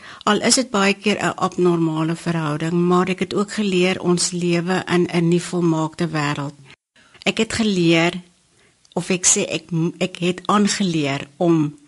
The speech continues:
geduld, wat ek nie altyd gehad het nie, baie empatie,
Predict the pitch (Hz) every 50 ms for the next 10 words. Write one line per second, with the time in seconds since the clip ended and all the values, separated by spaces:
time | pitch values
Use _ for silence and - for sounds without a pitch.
0 | _ _ _ _ _ - - - 196 156 135 151 151 160 180 233 - - - -
1 | - 170 170 - 175 - 185 165 - 165 165 160 - 165 165 - - - 170 160
2 | 156 156 151 - - 165 165 - 185 208 262 269 - - - - - _ _ _
3 | - - - 175 170 170 170 170 - 147 175 165 165 180 190 175 - - - 202
4 | 208 262 285